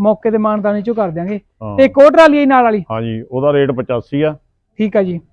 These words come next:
Speaker 1: ਇਹਦਾ ਰੇਟ ਹੈਗਾ ਨਾਲ ਵਾਲੀ ਟਰਾਲੀ ਦਾ ਪਚਾਸੀ। ਇਹਦੀ ਕੰਡੀਸ਼ਨ ਮੈਂ ਤੁਹਾਨੂੰ ਦਿਖਾ ਦੇਣਾ ਥੋੜੀ ਬਹੁਤੀ,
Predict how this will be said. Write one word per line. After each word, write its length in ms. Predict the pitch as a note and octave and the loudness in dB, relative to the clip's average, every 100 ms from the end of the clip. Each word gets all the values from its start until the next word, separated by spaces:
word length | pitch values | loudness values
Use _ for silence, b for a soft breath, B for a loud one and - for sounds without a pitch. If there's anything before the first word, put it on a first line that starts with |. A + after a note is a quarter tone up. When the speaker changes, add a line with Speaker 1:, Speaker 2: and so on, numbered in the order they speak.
| _ _ _ _ _ _ - _ _ A#3 | _ _ _ _ _ _ -20 _ _ 0
Speaker 1:
ਇਹਦਾ 300 | A#3 C4 B3+ | 4 6 6
ਰੇਟ 220 | A#3+ A3+ | 4 2
ਹੈਗਾ 280 | A3 A3+ B3 | -2 2 2
ਨਾਲ 240 | A#3 A3+ | 2 2
ਵਾਲੀ 160 | A3 A3 | 2 0
ਟਰਾਲੀ 320 | A3+ G#3+ G#3+ | 0 0 2
ਦਾ 100 | A3 | 0
ਪਚਾਸੀ। 580 | A3 G3+ G3+ F3+ - A3 | -2 -4 -4 -4 -4 -4
ਇਹਦੀ 160 | A3+ | -4
ਕੰਡੀਸ਼ਨ 420 | G#3+ G#3+ G3+ A3 | -6 -6 -6 -6
ਮੈਂ 120 | A3+ G#3+ | -4 -2
ਤੁਹਾਨੂੰ 220 | G#3+ G#3 | -2 -2
ਦਿਖਾ 260 | F#3 F3+ | -4 -4
ਦੇਣਾ 200 | F3+ G3 | -6 -6
ਥੋੜੀ 280 | G3+ G3+ G3+ | -6 -4 -4
ਬਹੁਤੀ, 380 | A3 G#3+ G#3 A3+ | -2 -2 -2 -4